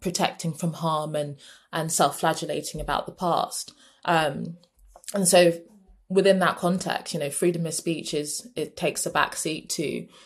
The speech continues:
um, the protection of vulnerable minorities, the, um, apologising for, um, apparent mistakes that most people, if not everybody today, had nothing to do with.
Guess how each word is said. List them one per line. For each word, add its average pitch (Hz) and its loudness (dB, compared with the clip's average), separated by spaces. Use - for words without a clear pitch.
um, 170 2
the 170 2
protection 170 0
of 147 -4
vulnerable 160 2
minorities, 185 2
the, 165 4
um, 156 0
apologising 156 0
for, 147 -2
um, - -6
apparent 160 2
mistakes - 0
that 156 2
most 170 2
people, 156 2
if 170 -2
not 127 2
everybody 160 0
today, 147 2
had 156 -2
nothing 151 -4
to - -6
do 190 0
with. - -2